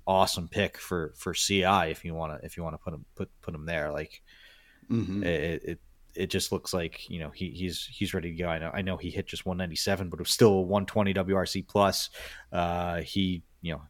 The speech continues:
Speaker 1: walked twenty percent of the time. I know it was just a ninety-five plate appearance sample, but hey,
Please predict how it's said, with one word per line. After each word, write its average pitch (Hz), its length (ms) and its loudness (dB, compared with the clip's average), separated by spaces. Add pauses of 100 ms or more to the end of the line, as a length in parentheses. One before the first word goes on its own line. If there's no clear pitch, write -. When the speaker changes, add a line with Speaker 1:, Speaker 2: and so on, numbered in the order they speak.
(140)
Speaker 1:
walked 98 460 6
twenty 104 180 4
percent 98 320 2
of 98 60 2
the 92 120 -2
time. 98 220 2
I 92 60 2
know 92 160 0
it 92 60 2
was 87 100 -2
just - 220 -4
a 92 180 4 (320)
ninety-five 104 760 6
plate 104 200 6
appearance 95 440 0
sample, 117 460 6
but 85 240 -2
hey, 110 240 6